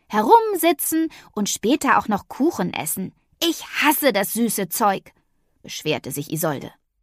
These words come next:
In diesem Moment hallte ein Schrei durch die Burg,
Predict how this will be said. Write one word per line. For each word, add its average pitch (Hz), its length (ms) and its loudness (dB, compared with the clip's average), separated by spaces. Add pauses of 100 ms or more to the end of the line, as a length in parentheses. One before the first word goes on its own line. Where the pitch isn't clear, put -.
(1600)
In 277 220 6
diesem 349 340 2
Moment 247 680 0 (120)
hallte 233 520 -2
ein 180 180 -2
Schrei 175 540 -4
durch 165 240 0
die 175 120 -2
Burg, 180 340 0